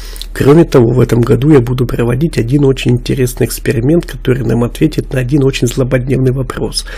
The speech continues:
который волнует абсолютно всех в садово-огородном мире. Так что подписывайтесь, ставьте лайк. Сезон двадцать двадцать три ожидает быть очень интересным.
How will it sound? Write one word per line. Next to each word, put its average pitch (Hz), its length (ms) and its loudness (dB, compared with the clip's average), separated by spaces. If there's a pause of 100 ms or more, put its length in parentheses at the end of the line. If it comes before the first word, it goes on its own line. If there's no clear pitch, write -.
(320)
который 120 360 4
волнует 127 440 2
абсолютно 120 480 -2
всех - 320 -2
в - 40 -12
садово-огородном 123 920 0
мире. 117 400 -4 (560)
Так 165 120 4
что - 160 0
подписывайтесь, 123 880 -2
ставьте - 440 0
лайк. - 300 0
Сезон 123 360 2
двадцать 123 340 -2
двадцать 127 320 -4
три 170 200 0
ожидает 131 500 2
быть 123 180 -4
очень 123 280 0
интересным. 123 680 -2